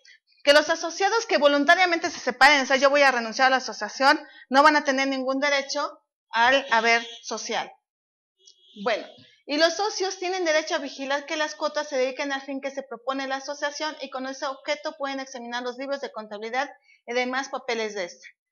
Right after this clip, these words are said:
Aquí, eh, dicen, bueno, yo soy un asociado, el administrador es también un asociado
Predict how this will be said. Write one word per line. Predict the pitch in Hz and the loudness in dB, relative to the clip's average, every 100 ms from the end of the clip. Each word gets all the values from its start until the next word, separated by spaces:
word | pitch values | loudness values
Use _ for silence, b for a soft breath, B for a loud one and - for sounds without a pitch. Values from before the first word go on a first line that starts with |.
| B B B B B _ - | B B B B B _ 0
Aquí, | 277 403 427 480 - _ _ _ _ _ _ _ _ - | 2 4 4 2 -8 _ _ _ _ _ _ _ _ -4
eh, | 247 254 247 247 254 254 247 _ _ _ _ _ | 2 4 6 8 8 6 -2 _ _ _ _ _
dicen, | 233 254 254 | -4 0 2
bueno, | 254 277 | 2 4
yo | 294 339 | 4 2
soy | 349 | 2
un | |
asociado, | 339 302 269 262 | 0 0 2 4
el | 226 240 | 6 4
administrador | 254 269 277 311 294 320 | 4 0 0 2 4 4
es | 277 | 2
también | 277 240 247 | 0 -2 -2
un | 254 | -4
asociado | 262 285 277 302 285 330 | -4 -4 -2 0 2 -2